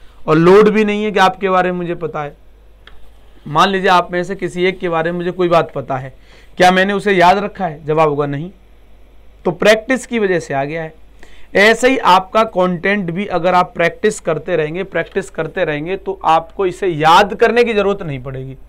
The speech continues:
तो कंटेंट और कंटेंट की प्रैक्टिस कर रहे हैं आप आंसर राइटिंग की, किसकी?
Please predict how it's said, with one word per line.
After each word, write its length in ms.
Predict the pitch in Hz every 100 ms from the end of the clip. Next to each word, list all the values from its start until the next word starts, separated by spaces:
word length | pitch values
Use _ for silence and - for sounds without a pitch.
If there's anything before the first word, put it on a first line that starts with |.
| - - - - - - -
तो 80 | 226 226
कंटेंट 760 | 196 214 226 - 240 269 277 - - 196
और 100 | 190 190
कंटेंट 540 | 190 208 190 233 220
की 140 | 202 233
प्रैक्टिस 540 | - 190 190 226 214
कर 200 | - 175
रहे 140 | 175 180
हैं 200 | 202 214
आप 240 | 175 180 185
आंसर 440 | 175 175 170 190 165
राइटिंग 440 | 147 135 139 135
की, 140 | 123 139 - - - - - - -
किसकी? 440 | 156 - - 226